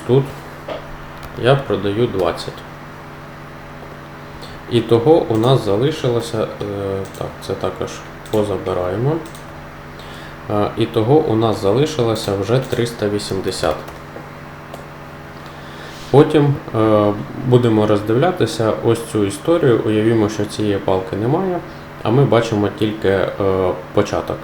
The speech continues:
Тобто ми знаходимось десь тут і бачимо тільки ось цей початок.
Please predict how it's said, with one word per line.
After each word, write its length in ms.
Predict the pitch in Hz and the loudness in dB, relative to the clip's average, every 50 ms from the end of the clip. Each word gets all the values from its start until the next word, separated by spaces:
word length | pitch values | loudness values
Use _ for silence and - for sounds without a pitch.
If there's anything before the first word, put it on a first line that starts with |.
| - - - | -12 -14 -6
Тобто 240 | - 92 - - 90 | -6 -6 -2 0 2
ми 140 | 107 120 117 | 4 4 4
знаходимось 560 | 104 101 87 - - 101 95 92 92 95 90 - - | 4 2 -2 0 -2 -2 0 0 -2 -2 -2 -2 -2
десь 200 | 104 95 - - - | -2 -2 -2 -2 2
тут 160 | - 185 180 180 - - - - 110 | 2 2 2 0 -6 -14 -8 -2 0
і 280 | 120 131 131 131 127 - - - | 0 2 2 0 0 -2 -6 -8
бачимо 460 | 101 92 101 107 - - 104 95 95 | -2 0 0 0 0 0 -2 0 -2
тільки 380 | 92 - - 107 104 104 - - - - | -2 0 -2 -2 -2 0 -2 -2 -2 -2
ось 140 | 104 95 - | -2 -4 -4
цей 180 | - - 101 | -2 0 0
початок. 520 | 98 - - - - - 87 82 - - | 0 0 -4 -6 -4 -4 -4 -4 -4 -6